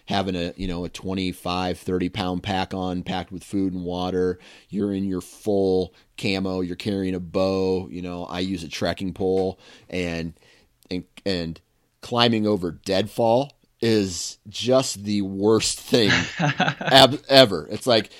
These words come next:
Speaker 1: you can go on a trail in Colorado and hike to the top of a mountain, but if you're, if you're doing what we're doing and not hiking on any trail and coming over top of deadfall and all that stuff, it just, it, it compounds.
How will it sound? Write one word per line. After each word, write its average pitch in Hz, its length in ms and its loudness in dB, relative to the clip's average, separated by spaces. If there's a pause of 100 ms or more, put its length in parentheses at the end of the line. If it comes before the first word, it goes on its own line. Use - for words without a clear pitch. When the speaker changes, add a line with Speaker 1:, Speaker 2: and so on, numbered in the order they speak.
(200)
Speaker 1:
you 175 100 0
can 208 180 0
go 139 220 6
on 123 100 6
a 101 40 2
trail 127 380 2
in 95 60 -4
Colorado 104 520 0
and 82 100 -4
hike 110 200 -2
to 101 60 -8
the 85 100 -4
top 107 280 -2
of 76 100 -4
a 76 60 -6
mountain, 80 400 -4 (500)
but 104 400 4 (200)
if 110 280 2
you're, 107 300 2 (100)
if 110 260 0
you're 98 420 0
doing 120 360 4
what 95 180 2
we're 110 200 4
doing 135 420 2 (340)
and 90 400 0 (540)
not 90 360 0
hiking 120 380 2
on 90 220 0 (140)
any 147 220 8
trail 87 520 -4 (300)
and 92 400 0 (120)
coming 120 320 0
over 92 220 2
top 104 260 -2
of 78 140 -8
deadfall 101 560 0
and 87 80 -4
all 95 140 -4
that 90 180 -6
stuff, 95 340 -8
it 101 140 -8
just, 95 400 -6
it, 98 180 -8
it - 220 -8
compounds. 104 960 -4